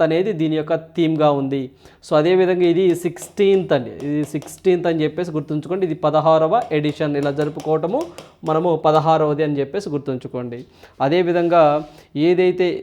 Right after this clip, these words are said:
దీనికి సంబంధించి ఈ సివిల్ సర్వీస్ని కండక్ట్ చేసే బాడీ ఏంటి అంటే యూపీఎస్సీ అని చెప్పేసి గుర్తుంచుకోండి. So మనకి యూనియన్ పబ్లిక్ సర్వీస్ కమిషన్ అని చెప్పేసి అంటాము.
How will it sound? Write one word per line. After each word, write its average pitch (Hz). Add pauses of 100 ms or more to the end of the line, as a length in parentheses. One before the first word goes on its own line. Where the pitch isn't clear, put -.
(120)
దీనికి 170
సంబంధించి 143 (260)
ఈ 143 (380)
సివిల్ 170
సర్వీస్ని 165
కండక్ట్ 156
చేసే 151 (180)
బాడీ 160 (120)
ఏంటి 151
అంటే 151 (160)
యూపీఎస్సీ 156
అని 139
చెప్పేసి 160
గుర్తుంచుకోండి. 123
So 139 (120)
మనకి 139 (440)
యూనియన్ 175 (100)
పబ్లిక్ 151
సర్వీస్ 151
కమిషన్ 147
అని 143
చెప్పేసి 139
అంటాము. 151